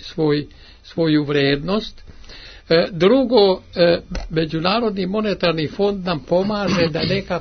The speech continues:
politička ograničenja savladamo. Jer da bi, da bi se izvršila, e, fiskalna konsolidacija i da se srede javne finansije,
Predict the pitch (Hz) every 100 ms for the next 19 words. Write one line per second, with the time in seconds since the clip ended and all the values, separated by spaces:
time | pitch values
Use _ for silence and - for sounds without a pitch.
0 | - 170 180 233 214 - 170 156 151 156
1 | 156 143 - 156 160 156 - 156 143 139
2 | 127 117 127 135 - - - - - -
3 | 165 165 156 196 190 202 - - - 170
4 | 180 185 - 185 180 151 214 226 214 185
5 | 165 - - - - 165 156 156 208 202
6 | - 185 175 - 170 151 170 165 175 185
7 | 185 - 147 139 143 156 - 156 208 214
8 | 185 175 170 175 160 160 135 160 185 160
9 | 156 165 139